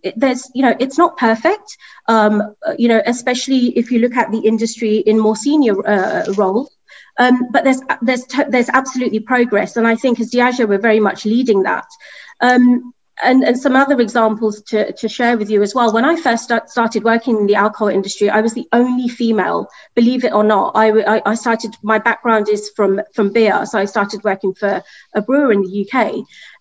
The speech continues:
And, um, we used to entertain a lot at rugby,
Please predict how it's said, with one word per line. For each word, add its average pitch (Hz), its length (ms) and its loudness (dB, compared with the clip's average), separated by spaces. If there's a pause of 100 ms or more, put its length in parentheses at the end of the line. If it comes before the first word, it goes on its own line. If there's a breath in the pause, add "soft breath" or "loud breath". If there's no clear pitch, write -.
And, 233 380 2 (140)
um, 240 320 0
we 269 160 0
used 370 160 0
to - 120 -4
entertain 240 520 0
a 220 40 4
lot - 280 0 (240)
at 196 200 2 (240)
rugby, 196 640 0